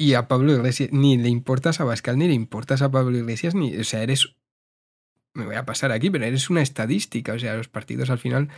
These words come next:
hacen eso. Y esto, lo que has comentado, salía publicado en La Vanguardia. Me pareció un reportaje súper valiente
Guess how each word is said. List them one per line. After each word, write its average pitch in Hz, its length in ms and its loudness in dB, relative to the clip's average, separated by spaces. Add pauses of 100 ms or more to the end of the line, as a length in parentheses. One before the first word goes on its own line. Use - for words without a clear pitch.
(320)
hacen 127 260 0
eso. 151 240 2
Y 120 180 2
esto, 170 300 2
lo 151 200 2
que 151 80 2
has 147 80 0
comentado, 175 380 4
salía 151 420 2
publicado 139 440 2
en 156 60 4
La 143 80 4
Vanguardia. 123 580 0 (720)
Me 135 120 -2
pareció 131 320 0
un 147 100 4
reportaje 135 500 0
súper 131 260 0
valiente 123 680 2